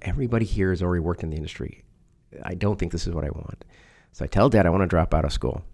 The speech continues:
Dad says, "Well, I'll send you to State. You can either go to Purchase near us or out on Long Island to Stony Brook." So I go to Purchase, and I stay in touch with Rabbi Bob Kaplan, who was connected with the Hillel office at the time. And I said,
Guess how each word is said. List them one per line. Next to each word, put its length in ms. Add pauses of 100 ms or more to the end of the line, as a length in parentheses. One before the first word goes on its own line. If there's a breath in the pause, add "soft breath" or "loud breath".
Dad 240
says, 220
"Well, 320 (1080 soft breath)
I'll 80
send 180
you 60
to 80
State. 380 (140)
You 100
can 100
either 140
go 80
to 40
Purchase 380
near 160
us 220
or 180
out 140
on 100
Long 160
Island 300
to 40
Stony 220
Brook." 220 (440 soft breath)
So 140
I 20
go 120
to 60
Purchase, 640
and 280
I 60
stay 240
in 120
touch 360
with 120
Rabbi 300
Bob 260
Kaplan, 460 (160)
who 480 (580 loud breath)
was 560 (220)
connected 340
with 240
the 160
Hillel 300
office 320
at 40
the 60
time. 380 (680 soft breath)
And 120
I 80
said, 480